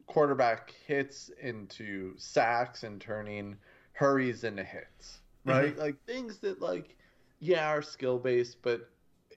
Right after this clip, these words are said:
Speaker 1: in the same way that turnovers are,
Speaker 2: Mm-hmm.
Speaker 1: right? Where, like, it's still somewhat random chance. Like, it's so split second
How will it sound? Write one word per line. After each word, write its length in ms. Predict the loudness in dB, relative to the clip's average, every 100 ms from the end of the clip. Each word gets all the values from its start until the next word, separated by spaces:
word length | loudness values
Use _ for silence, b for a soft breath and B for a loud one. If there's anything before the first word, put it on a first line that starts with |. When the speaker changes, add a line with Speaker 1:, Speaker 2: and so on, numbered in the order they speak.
| _ -6
Speaker 1:
in 160 | -2
the 80 | -2
same 240 | 0 0 2
way 80 | 0
that 180 | -2
turnovers 440 | -6 -10 -10 -10 -10
are, 260 | -8 -10 -12 -12
Speaker 2:
Mm-hmm. 160 | -6 2
Speaker 1:
right? 280 | 4 4 0
Where, 460 | 2 6 6 4 2
like, 300 | 2 2 -2 -20 _ _ _ _ _ _ _ 0
it's 260 | 0 0
still 300 | 0 4 4
somewhat 400 | 4 0 -2 -4
random 300 | -8 -10 -12 -14
chance. 360 | -14 -14 -2
Like, 200 | -2 0
it's 260 | 0 -2 -4
so 340 | 0 4 4
split 420 | 2 -2 -2 -2 -2
second 340 | -4 -4